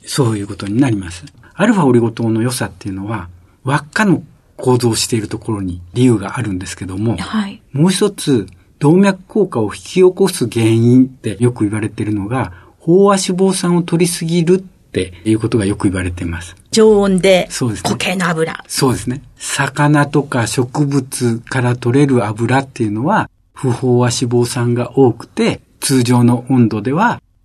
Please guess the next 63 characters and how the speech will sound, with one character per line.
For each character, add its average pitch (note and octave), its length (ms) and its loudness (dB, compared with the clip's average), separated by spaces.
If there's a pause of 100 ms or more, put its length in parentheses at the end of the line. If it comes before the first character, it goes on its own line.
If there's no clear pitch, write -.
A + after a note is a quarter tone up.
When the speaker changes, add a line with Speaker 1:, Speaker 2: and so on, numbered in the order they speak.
(100)
Speaker 1:
液 - 220 -6
体 G#2 240 -6
で G2+ 100 -8
あ G2 80 -8
る。 - 140 -14 (360)
で、 C3+ 220 2
一 C#3 160 -2 (100)
方 E3+ 160 4
で C#3 140 2
動 C#3 240 4
物 D#3 240 -4
性 E3 280 0
の D#3 180 2
油 D3+ 320 -2
は E3+ 240 -2 (240)
固 A#2 200 -8
形 A#2 360 0
で A2+ 200 -4
あ A#2 140 -6
る。 F#2 140 -10 (160)
固 - 140 -6
形 F#3 460 4
で F3 140 2
あ F3 100 -2
る D3 140 2
原 A#2 160 0
因 D3+ 220 6
っ - 20 -6
て D3+ 100 -4
い C3+ 40 2
う - 20 4
の C#3+ 80 0
が D#3 300 -4 (100)
飽 F3 60 2
和 E3+ 180 4
脂 D3 260 -2
肪 C#3 40 -2
酸 C#3+ 180 -2
が C#3 100 0
多 C3+ 140 4
い - 60 -4
か A2 100 -10
ら。 - 140 -16
飽 - 220 -8
和 G#3 240 0
脂 G#3 220 -6
肪 G#3+ 200 2
酸 G3+ 440 -2
を F#3+ 200 0 (160)
摂 - 260 -2
取 F#3 260 -2
し E3 220 -2
す G3+ 180 -2
ぎ G3+ 140 2
る D#3 120 2
と、 F2 200 -8 (340)
動 C3+ 120 4
脈 C3 340 2
硬 C#3 240 0
化 A2+ 160 -4
を G2 40 -8
引 F2 120 -12
き - 40 -20